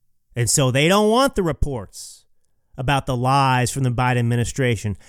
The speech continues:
They don't want to have to answer for the fact that Joe Biden says we experienced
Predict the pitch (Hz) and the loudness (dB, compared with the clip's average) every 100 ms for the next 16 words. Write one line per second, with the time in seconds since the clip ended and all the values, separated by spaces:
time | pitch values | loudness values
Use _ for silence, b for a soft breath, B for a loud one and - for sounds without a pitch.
0 | b - 156 202 208 254 277 220 190 180 | b 0 2 4 4 4 2 2 2 0
1 | 156 - 143 147 147 - 131 101 _ _ | -2 -6 -2 0 0 0 -2 -4 _ _
2 | _ _ _ _ _ _ _ _ _ _ | _ _ _ _ _ _ _ _ _ _
3 | _ - 170 151 170 160 151 143 127 165 | _ -2 2 2 2 0 0 -2 0 2
4 | 165 143 151 160 151 - 147 117 131 143 | 2 2 0 2 0 0 0 2 0 0
5 | - - 147 139 135 - | -2 0 0 2 0 -2